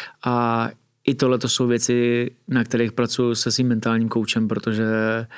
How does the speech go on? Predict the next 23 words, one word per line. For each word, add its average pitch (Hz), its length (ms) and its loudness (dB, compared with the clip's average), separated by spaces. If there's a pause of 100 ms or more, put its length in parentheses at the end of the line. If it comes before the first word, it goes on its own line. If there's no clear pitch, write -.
(440)
je 127 120 4
důležitý 123 500 2
komunikovat 120 520 2
s - 100 -6
tím 123 160 2
týmem, 120 320 2
s - 80 -2
těma 117 200 0
trenérama 117 460 2
a 113 40 2
musím 117 280 0
mít 117 140 0
prostě 117 240 -4
představu 113 420 -2
o 110 40 -2
tom, 113 200 0
jak 113 140 -2
na 117 80 0
tom, 110 420 -2
jak - 160 -8
na 113 60 -2
tom 113 160 -2
jsem. 110 320 -2